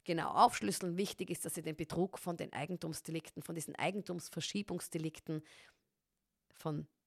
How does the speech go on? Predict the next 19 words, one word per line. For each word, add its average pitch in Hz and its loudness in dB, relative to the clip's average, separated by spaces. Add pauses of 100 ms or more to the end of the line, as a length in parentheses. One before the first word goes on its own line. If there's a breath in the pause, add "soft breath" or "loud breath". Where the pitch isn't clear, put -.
Diebstahl, 175 4 (380)
Veruntreuung 160 4
und - -6
Untreue 151 -2
unterscheiden - -8
können. - -12 (320 soft breath)
Der 165 0
Betrug 180 -2
ist - -6
Selbstschädigung 165 0 (240)
durch 165 2 (200)
das - -8
Opfer. - -10 (760 loud breath)
Und 240 4
jetzt 226 8
springe 247 6
ich - 4
zu 208 4
einem 170 4